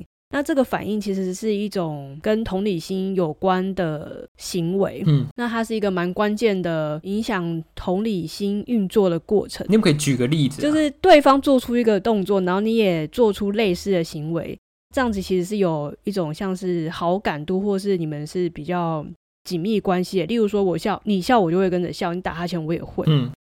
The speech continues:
Speaker 1: 那这个时候呢，就是在有权势者呢，他的静应行为是大量减少，就是超拽的，就没有想要跟着你一起走。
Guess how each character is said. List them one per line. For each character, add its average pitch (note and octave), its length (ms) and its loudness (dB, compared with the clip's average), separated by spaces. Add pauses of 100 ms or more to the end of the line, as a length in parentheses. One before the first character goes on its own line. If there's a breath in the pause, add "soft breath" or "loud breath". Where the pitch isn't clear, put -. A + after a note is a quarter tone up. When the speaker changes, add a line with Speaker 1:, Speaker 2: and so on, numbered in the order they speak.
Speaker 1:
那 C4 140 -2
这 C#4 100 0
个 B3+ 80 2
时 - 140 -2
候 A3 180 0
呢， F#3 160 2
就 F#3+ 140 -2
是 G#3 300 2
在 C#4 180 2
有 F3 180 4
权 E3+ 300 -2
势 G#3+ 260 -2
者 E3+ 220 -4
呢， D#3 180 -6
他 G3 160 -4
的 F#3 300 0
静 A3+ 300 -4
应 G#3 100 0
行 F3 160 -4
为 E3+ 120 -2
是 F#3+ 140 -4
大 F#3 240 -2
量 E3+ 240 -2
减 D3+ 240 -12
少， E3+ 160 -8
就 F#3 120 -4
是 F#3+ 260 -2
超 F#3 240 -2
拽 F#3 240 -8
的， - 140 -14
就 F3+ 100 -4
没 F3+ 80 0
有 F3+ 140 2
想 C#3+ 180 -8
要 E3+ 160 -4
跟 F3 180 -6
着 E3+ 120 -8
你 D#3+ 100 -10
一 E3 140 -12
起 - 240 -16
走。 - 200 -16